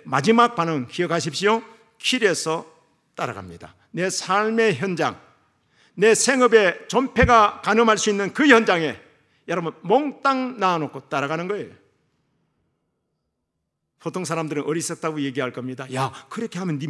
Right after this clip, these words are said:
먹고 사는 문제 어떻게 해결해?" 여러분, 하나님의 은혜는 맛본 사람만이 그 가치를 압니다.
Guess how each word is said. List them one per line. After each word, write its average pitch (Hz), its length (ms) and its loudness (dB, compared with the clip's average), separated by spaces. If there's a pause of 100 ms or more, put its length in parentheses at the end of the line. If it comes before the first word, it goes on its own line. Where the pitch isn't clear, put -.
(100)
먹고 202 240 -6
사는 170 200 -6
문제 160 200 -6
어떻게 113 420 -8
해결해?" 170 760 2 (580)
여러분, 147 480 -4 (460)
하나님의 175 500 -2
은혜는 160 260 0
맛본 170 640 -2
사람만이 165 720 -4
그 160 140 -10
가치를 139 420 -12
압니다. - 400 -20